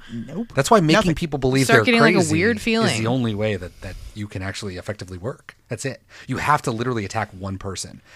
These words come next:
Speaker 2: and really focus
Speaker 3: Right.
Speaker 2: your whole attention
Speaker 3: Right.
Speaker 2: on making them feel like they're fucking losing their mind. 'Cause technically they are. And it's like nobody else can
Speaker 1: Mm-hmm.
Speaker 2: see it. That's the only way. If you're trying to interact with real society, you're at a loss, man. You should just take
Speaker 3: I
Speaker 2: over
Speaker 3: mean, clearly
Speaker 2: somebody.
Speaker 3: it works, though.
Speaker 2: It clearly <laughs> works, right? So maybe we're,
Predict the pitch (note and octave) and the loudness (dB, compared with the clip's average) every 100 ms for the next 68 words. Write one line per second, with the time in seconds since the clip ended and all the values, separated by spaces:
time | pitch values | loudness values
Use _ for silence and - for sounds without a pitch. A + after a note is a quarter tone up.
0 | - B2+ G#2 A#2 G2 F2+ - - C3 C3 | -18 -8 -2 -2 -2 -8 -4 2 2 2
1 | - G#2 A#2 A#2 A2+ A#2+ D#3+ B2 F#2 F#2+ | -4 -4 -4 -4 -2 0 0 -2 -6 -6
2 | G2+ G#2 G#2+ G#2+ G2+ A2+ G2+ F2+ - G2 | -8 -6 -6 -6 -6 -8 -8 -10 -12 -14
3 | - G2 G2 F#2 F#2 F#2+ F2 F2+ G2+ F2 | -12 -12 -10 -12 -12 -12 -12 -10 -10 -12
4 | - - C3+ E3 - A2 G2 F#2+ A#2+ G#2 | -18 -10 -2 0 -2 -6 -6 -2 -4 -4
5 | - _ - - - G#2 G2+ - F#2 G#2+ | -12 _ -20 -20 -10 -6 -4 -4 -4 -4
6 | A#2+ A2+ G#2+ - C#3 F2 A#2 - B2+ A#2+ | -2 -2 -2 -4 -4 -4 -4 -2 -2 0
7 | A#2 G#2+ - - _ A#2+ C#3 - G#3+ F3 | 0 -2 -6 -20 _ -2 0 4 2 2
8 | C#3 C#3 B2+ B2+ G#2 G#2+ A#2 - G#2 G2+ | 0 2 2 -2 -4 -2 -2 -2 -4 -4
9 | G#2 A#2+ B2+ - - - _ B2+ D3+ B2 | -4 -6 -10 -12 -20 -20 _ -8 -4 0
10 | C3+ A2+ E2+ E2+ F#2 B2+ E3+ C#3 - - | 0 -2 -10 -14 -8 -4 -4 -6 -10 -6
11 | F3 - E3+ F#3+ G3+ F#3+ G#3 G#3+ G#3+ D#3 | -6 -4 -2 2 2 2 0 0 2 0
12 | F3+ A3 - D3+ D3 F#3 - - D3+ - | 0 -2 -8 -10 -10 -14 -14 -10 -6 0
13 | C#3+ F3 E3+ D3 D3 B2+ A2 - - G#2+ | 6 8 8 4 0 -2 -2 -4 -2 -2
14 | C3+ - A#2+ C3 C3+ C#3+ B2 G#2+ A#2+ B2+ | 0 0 2 2 0 -2 -4 -2 2 6